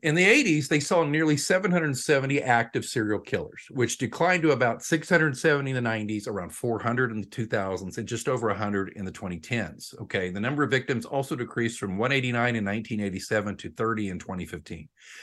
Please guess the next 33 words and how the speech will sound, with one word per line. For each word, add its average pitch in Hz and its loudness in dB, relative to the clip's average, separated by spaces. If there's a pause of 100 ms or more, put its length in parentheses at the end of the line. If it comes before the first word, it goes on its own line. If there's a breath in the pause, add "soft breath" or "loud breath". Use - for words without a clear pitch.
(200 loud breath)
This 120 0
decline 185 0
is 135 -2
not 139 0
solely 131 2
due 117 2
to 113 2
improved 104 0
record 107 2
keeping. 87 -6
That 127 0
was 123 -6
my 107 4
first 87 -4
thought, - -10
okay? 87 -4 (440 loud breath)
The 101 -2
mid-twentieth 175 2
century 147 0
rise 120 2
in 113 -2
serial 127 2
killings 107 0
has 135 2
been 156 -4
attributed 113 -4
to 107 -10
societal 113 -4
changes 95 -4 (440)
following 90 -4
two 98 -8
world 87 -8
wars. 156 -10